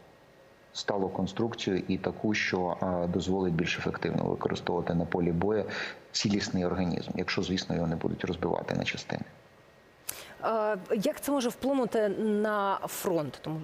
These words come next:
Speaker 2: бі-, більше підрозділ, більше структура, е, що це дасть?
Speaker 1: Е, ну, ви знаєте, е, якщо ми говоримо, що це дасть, то, а,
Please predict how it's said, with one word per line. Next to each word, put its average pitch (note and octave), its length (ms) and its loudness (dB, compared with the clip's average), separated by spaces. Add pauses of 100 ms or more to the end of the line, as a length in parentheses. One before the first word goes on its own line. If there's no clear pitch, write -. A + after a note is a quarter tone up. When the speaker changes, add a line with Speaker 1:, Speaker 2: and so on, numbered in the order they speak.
Speaker 2:
бі-, F#3 300 0
більше A#3 960 2
підрозділ, G#3+ 800 2
більше F3 420 2
структура, F#3+ 960 0 (360)
е, E3+ 40 2
що - 240 -4
це A3 120 0
дасть? D#3 360 -2 (1300)
Speaker 1:
Е, - 40 2 (720)
ну, A#2+ 120 6
ви B2+ 120 2
знаєте, B2+ 400 0
е, G2+ 880 0 (200)
якщо G2+ 280 0
ми A2+ 100 2
говоримо, G#2 460 2
що G2 180 0
це G2+ 140 -4
дасть, A#2+ 460 -2
то, F2+ 260 0 (460)
а, G2+ 80 -2